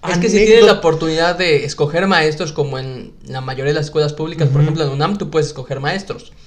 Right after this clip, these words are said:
Speaker 1: En algunas privadas me parece que no. Pero en la unam sí te dan,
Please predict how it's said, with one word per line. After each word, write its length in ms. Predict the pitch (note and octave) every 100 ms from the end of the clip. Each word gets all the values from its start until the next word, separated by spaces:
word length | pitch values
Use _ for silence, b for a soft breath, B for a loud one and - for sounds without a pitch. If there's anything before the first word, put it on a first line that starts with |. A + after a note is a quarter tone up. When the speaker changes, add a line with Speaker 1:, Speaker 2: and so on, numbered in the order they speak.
| b b b b - -
Speaker 1:
En 460 | C3+ C3+ C3+ C3+
algunas 380 | C3+ C3 D3+ D#3+
privadas 340 | - C#3+ D3+
me 80 | D#3
parece 260 | C#3+ C#3 D3
que 80 | C3+
no. 320 | D#3 D3+ - - - - - - - -
Pero 220 | - C#3+ C#3
en 80 |
la 80 | C#3
unam 260 | C3 C#3+ F3+
sí 100 | D3+
te 100 | D#3+
dan, 320 | C#3 B2+ B2+